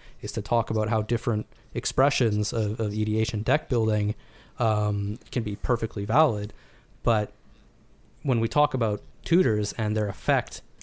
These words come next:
on consistency, certainly, um,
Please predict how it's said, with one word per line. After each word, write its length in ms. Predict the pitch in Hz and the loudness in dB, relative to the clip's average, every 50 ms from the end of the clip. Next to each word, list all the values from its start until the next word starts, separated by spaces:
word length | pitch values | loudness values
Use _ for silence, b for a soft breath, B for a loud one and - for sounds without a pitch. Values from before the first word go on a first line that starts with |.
| - - | -6 0
on 200 | 131 123 120 120 | 2 2 2 2
consistency, 920 | 113 - 104 101 - - 127 - - - 117 107 - - 104 101 101 101 - b b b b b b | 0 -4 -4 -2 0 0 0 -2 0 -2 -2 -2 -2 -4 -4 -4 -6 -8 -10 b b b b b b
certainly, 680 | b - - - 131 127 - 113 110 107 107 101 101 101 - _ _ - - - - - - - - - - - | b -6 0 0 0 0 0 -2 -2 0 -2 -2 -4 -6 -10 _ _ -20 -20 -20 -20 -20 -20 -20 -20 -16 -6 -2
um, 400 | 123 110 107 104 101 101 107 | -2 0 0 0 -2 -4 -6